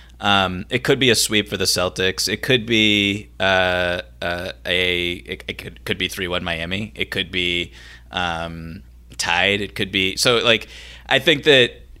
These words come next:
uh, you, you know, you look at the point differential, I think it's, like, exact on the money where both teams are tied with the same net rating, which is pretty funny. Um, so, no, I don't think that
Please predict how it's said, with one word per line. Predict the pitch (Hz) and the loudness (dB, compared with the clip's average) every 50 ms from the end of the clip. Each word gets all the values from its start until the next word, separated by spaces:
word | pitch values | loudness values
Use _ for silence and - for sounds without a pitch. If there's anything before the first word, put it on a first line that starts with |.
| - | 0
uh, | 117 110 110 104 101 101 104 - - | 2 4 4 6 4 4 2 0 -2
you, | 120 117 | -2 -2
you | - - 113 | 0 2 2
know, | 107 | 4
you | 107 110 | 4 4
look | 113 123 | 4 2
at | - - | 2 0
the | 110 | -2
point | - - 123 120 107 | 0 2 2 2 2
differential, | 117 101 - 110 104 98 95 - - 98 | 2 0 0 0 0 0 0 0 0 0
I | 90 | 0
think | - 110 101 | 0 -2 -2
it's, | 95 - | -2 -2
like, | 110 95 98 | -4 -4 -6
exact | 95 87 - - - 95 90 92 95 95 - - - - - - - - - | -6 -6 -4 -4 -2 0 2 2 2 0 -2 -6 -10 -10 -10 -10 -10 -4 0
on | 92 92 95 92 92 90 87 | 0 2 2 0 -2 -6 -6
the | - 107 | -6 -6
money | 95 90 90 90 92 98 95 | -4 -4 -2 -2 -2 -2 -4
where | 92 104 95 87 | -4 -6 -8 -8
both | - 98 92 87 - | -6 -6 -6 -6 -6
teams | - 101 101 90 92 | -8 -8 -4 -4 -4
are | 90 | -4
tied | - - - 92 87 90 90 | -4 -6 -4 -2 -2 -2 -2
with | 82 76 - | -6 -10 -10
the | - | -8
same | - - 95 87 87 85 85 87 90 - - - | -6 -4 -2 -2 -2 -4 -6 -10 -12 -14 -12 -4
net | 90 87 - - | -4 -4 -4 -4
rating, | - 98 92 90 101 101 | -6 -6 -4 -4 -4 -4
which | 98 - - | -4 -8 -10
is | - | -12
pretty | - - 107 107 95 | -8 -6 -6 -6 -4
funny. | - - 101 95 101 104 101 - - - - - - - - - - | -4 -4 -2 -2 -2 -2 -4 -6 -14 -20 -20 -20 -20 -20 -20 -6 0
Um, | 117 110 110 107 104 101 101 101 98 101 - - - - - - - - - - - - - - | 2 4 4 4 4 4 2 0 -4 -6 -8 -16 -20 -20 -20 -20 -20 -20 -20 -16 -16 -14 -8 -4
so, | - - 151 147 139 135 131 127 123 117 - | 0 4 6 6 8 8 8 6 6 4 2
no, | 131 160 147 113 110 | 2 4 6 6 6
I | 113 113 | 6 6
don't | 143 139 135 127 | 4 4 2 2
think | - 147 139 127 117 - | 2 2 2 2 2 2
that | 123 120 110 107 101 101 - - | 4 6 6 6 6 4 2 -4